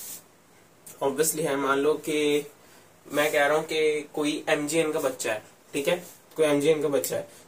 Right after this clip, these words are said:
तो मैं क्या बोलूंगा कि इसने एमजीएन की यूनिफॉर्म पहनी हुई है, इसलिए मुझे पता लग गया कि ये एमजीएन का बच्चा है,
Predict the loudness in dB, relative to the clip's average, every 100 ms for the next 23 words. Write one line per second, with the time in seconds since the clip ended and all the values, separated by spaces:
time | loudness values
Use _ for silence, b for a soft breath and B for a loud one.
0 | 0 4 6 6 4 2 0 2 0 -2
1 | -14 -4 -2 -2 0 2 0 0 -2 -2
2 | -4 -2 0 0 0 0 -2 -4 -6 -6
3 | -8 -8 -6 -2 0 2 2 0 0 0
4 | -2 -2 -4 -4 -2 0 -2 -4 -6 -4
5 | -6 -6 -8 -12